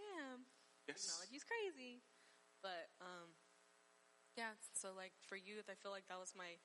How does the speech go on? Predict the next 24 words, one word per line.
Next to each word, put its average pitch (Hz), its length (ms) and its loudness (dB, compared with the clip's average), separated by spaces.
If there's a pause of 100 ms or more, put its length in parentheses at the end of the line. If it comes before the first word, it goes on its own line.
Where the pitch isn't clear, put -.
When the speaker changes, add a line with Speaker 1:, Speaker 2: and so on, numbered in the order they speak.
(380)
Speaker 1:
childhood 190 720 2
home, 185 260 -2
my 180 140 -6
safe 185 320 -8
place 180 240 -6
I 180 60 -18
can 190 120 -10
go 202 220 -2 (160)
to. 185 60 -4 (760)
And 185 320 -4
sometimes 220 420 0
I 202 200 6
do 226 180 2
wish 196 320 0
I 180 80 0
was 170 140 -6
back 170 180 -2
in 170 140 -8
the 170 80 -6
youth. 165 260 -10 (400)
I 196 80 0
do 196 240 0
wish, 185 480 -2
like, 185 160 -2